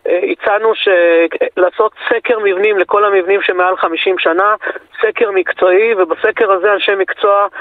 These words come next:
י-, יעברו על הבניינים האלה ויבחנו סממנים חיצוניים לכשל. מעבר לזה, אם אין שום סממן חיצוני לכשל, כמו סדק או דלתות שלא נפתחות או משהו כזה, או שקיעות, אז, אז קשה מאוד לדעת שיש בניין בבעיה,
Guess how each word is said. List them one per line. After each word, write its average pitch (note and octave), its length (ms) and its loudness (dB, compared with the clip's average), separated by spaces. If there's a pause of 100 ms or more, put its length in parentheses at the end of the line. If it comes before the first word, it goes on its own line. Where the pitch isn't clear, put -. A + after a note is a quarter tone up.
(220)
י-, F3 40 0
יעברו E3+ 480 2
על G3+ 80 2
הבניינים F3+ 460 0
האלה G#3 260 2
ויבחנו F#3 640 2 (400)
סממנים G3 560 0
חיצוניים F#3+ 560 0
לכשל. E3 580 0 (340)
מעבר A#3 320 2
לזה, A3 240 0
אם G3+ 160 0
אין A#3 120 0
שום B3 320 -2 (140)
סממן G3 420 0
חיצוני G3+ 380 0
לכשל, F#3 560 0 (340)
כמו F#3+ 200 0 (120)
סדק F#3 480 0
או E3 220 4
דלתות D#3+ 400 -2
שלא G3 220 2
נפתחות F3 480 -2
או F3 60 2
משהו F#3+ 260 0
כזה, G#3+ 300 2
או G3 100 2
שקיעות, A#3+ 420 0 (420)
אז, E3+ 160 0 (140)
אז F#3+ 120 2 (160)
קשה A#3+ 380 0
מאוד A3+ 200 2
לדעת G3+ 380 2
שיש F#3 480 2
בניין F#3+ 300 0
בבעיה, F3 560 2